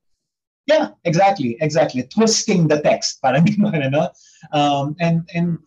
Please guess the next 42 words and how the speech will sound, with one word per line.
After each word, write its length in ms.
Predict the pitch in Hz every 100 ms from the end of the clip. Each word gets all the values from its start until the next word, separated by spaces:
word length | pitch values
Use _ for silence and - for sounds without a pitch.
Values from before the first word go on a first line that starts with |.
| _ -
and, 320 | 180 175 170 175
um, 420 | 170 165 160 156 _ _
and 100 | 170
of 140 | 190 -
course, 240 | 240 -
ang 80 | 175
pinaka-, 480 | 170 165 165 151 147
pinakamatindi 600 | 160 156 151 156 156 165
dyan, 180 | 180 151
yung 140 | 135
Romans 380 | 131 127 131 -
thirteen 420 | 135 127 120 120
one, 300 | 147 143 110
you 60 | 110
know? 220 | 127 165 _ _ -
God 220 | 139 139 135
has 120 | -
granted 360 | 139 127 135 123
the 60 |
government 580 | 117 123 120 127 127 127 127
with 180 | 117 104
authority, 800 | - - 123 123 127 131 131 131 131
right, 240 | 117 120 127
of 140 | 135
the 60 | -
sword, 680 | - - 127 123 127 135 117 _ _ _
and 80 | 123
so 140 | 113 120
therefore 320 | 127 - 127
we 100 | 123
must 280 | 117 110 -
obey, 760 | 110 101 117 117 120 127 143 147 _ _ -
uh, 120 | 127
those 280 | 113 127 123
in 140 | 143 131
authority. 800 | 110 - 120 113 113 143 117 104 -
This 140 | 156 151
is 100 | 151 -
so 240 | 165 175
common, 540 | 180 165 156 139 143 151
especially 520 | - 139 - 139 139
among 340 | 131 131 127